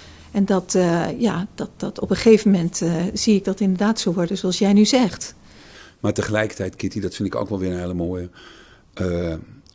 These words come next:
Speaker 2: om dingen ook even in perspectief te plaatsen, hè, om even te relativeren. Want we hebben het natuurlijk nu over geweldige digitale innovaties in de wereld en allemaal high-tech en weet ik allemaal. Maar elke dag merken wij,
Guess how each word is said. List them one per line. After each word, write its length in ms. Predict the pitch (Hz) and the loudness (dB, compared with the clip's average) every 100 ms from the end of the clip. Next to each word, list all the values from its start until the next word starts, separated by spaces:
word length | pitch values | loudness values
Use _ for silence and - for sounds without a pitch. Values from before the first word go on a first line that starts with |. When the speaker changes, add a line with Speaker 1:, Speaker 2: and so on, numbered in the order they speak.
| _ | _
Speaker 2:
om 220 | - 90 | -6 -4
dingen 220 | 90 98 | -2 -2
ook 160 | 98 95 | -2 -4
even 200 | 120 95 | -4 -4
in 60 | 85 | -6
perspectief 500 | 92 - - 117 - | -8 -8 -12 -12 -12
te 100 | - | -10
plaatsen, 540 | 113 104 104 - 101 | -8 -6 -6 -8 -8
hè, 240 | 110 113 | -6 -4
om 220 | 120 92 92 | -4 -6 -6
even 240 | 95 92 | -6 -6
te 80 | 87 | -4
relativeren. 800 | 87 85 87 80 - 98 110 113 | -2 -2 -6 -8 -6 -4 -4 -6
Want 160 | 92 | -8
we 60 | 87 | -6
hebben 200 | 90 92 | -6 -4
het 80 | 87 | -6
natuurlijk 320 | 87 85 95 | -8 -6 -4
nu 40 | |
over 220 | 92 90 87 | -2 -4 -6
geweldige 540 | 92 101 101 92 98 | -4 -2 0 -2 -4
digitale 500 | 92 92 92 98 95 | -6 -4 -4 -4 -2
innovaties 580 | 98 92 - 113 101 95 | -4 -4 -8 -8 -6 -2
in 100 | 101 | -2
de 80 | 95 | 0
wereld 360 | 113 110 98 | 0 0 -2
en 80 | 110 | -2
allemaal 340 | 107 98 98 | -2 -2 -4
high-tech 300 | 120 104 117 | -8 -6 -6
en 140 | 104 95 | -6 -6
weet 120 | 101 | -6
ik 80 | 101 | -6
allemaal. 220 | 95 98 - - - - | -6 -8 -12 -20 -20 -14
Maar 120 | - 90 | -8 -2
elke 340 | 123 147 151 | 0 0 -2
dag 360 | 120 98 - 101 | -4 -4 -6 -6
merken 360 | 107 113 127 | -2 -2 -2
wij, 400 | 113 82 85 135 | -2 -2 -4 -10